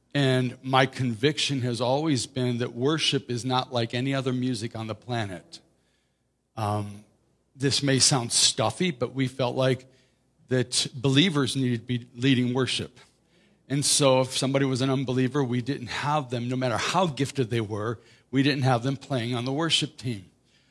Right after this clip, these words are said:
Uh, Stuart wasn't coming anyhow. He wasn't even attending. His wife was just attending.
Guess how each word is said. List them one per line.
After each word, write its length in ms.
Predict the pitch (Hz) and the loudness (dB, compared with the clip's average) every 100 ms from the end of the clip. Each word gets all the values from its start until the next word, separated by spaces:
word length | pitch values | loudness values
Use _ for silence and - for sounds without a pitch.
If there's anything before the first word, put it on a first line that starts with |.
| _ _ 120 | _ _ -2
Uh, 80 | |
Stuart 380 | 123 - 233 208 | 0 2 4 4
wasn't 320 | 151 131 135 | 6 4 2
coming 320 | 127 139 127 123 | 2 2 2 0
anyhow. 360 | 185 147 87 - - _ | 0 0 -4 -8 -20 _
He 60 | 127 | -4
wasn't 260 | 123 135 151 | 0 2 2
even 180 | 127 | 2
attending. 440 | 110 - 196 160 85 | -2 2 2 2 -2
His 180 | - 113 | -6 -2
wife 240 | 139 151 120 | 4 4 4
was 100 | 113 | -6
just 220 | 117 120 | -4 -4
attending. 400 | 107 117 92 | -4 -4 -4